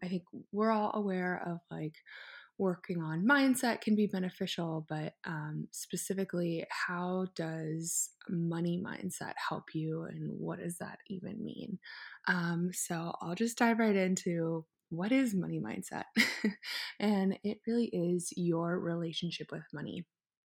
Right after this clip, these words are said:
So it's how you think about it. When you think about money, is it, like, this constricted,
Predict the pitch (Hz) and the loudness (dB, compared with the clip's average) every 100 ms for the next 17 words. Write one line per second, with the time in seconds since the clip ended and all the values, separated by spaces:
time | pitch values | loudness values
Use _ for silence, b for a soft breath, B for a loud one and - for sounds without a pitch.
0 | - - - - 208 202 202 208 202 - | -12 -12 -6 2 2 2 2 4 4 0
1 | 180 175 - - - - - B B B | -4 -4 -6 -8 -6 -8 -10 B B B
2 | B - 202 202 - 254 247 214 190 180 | B 2 4 2 2 2 4 2 0 0
3 | 180 180 180 - 190 175 170 165 165 - | 0 -2 -4 -4 -2 0 0 -4 -6 -4
4 | 180 165 170 175 170 170 170 - - 170 | -6 -4 -4 -4 -4 -4 -6 -6 -6 -6
5 | 165 - - - - 208 208 208 - 190 | -2 -2 -2 -2 2 4 4 0 0 2
6 | 180 180 | 4 2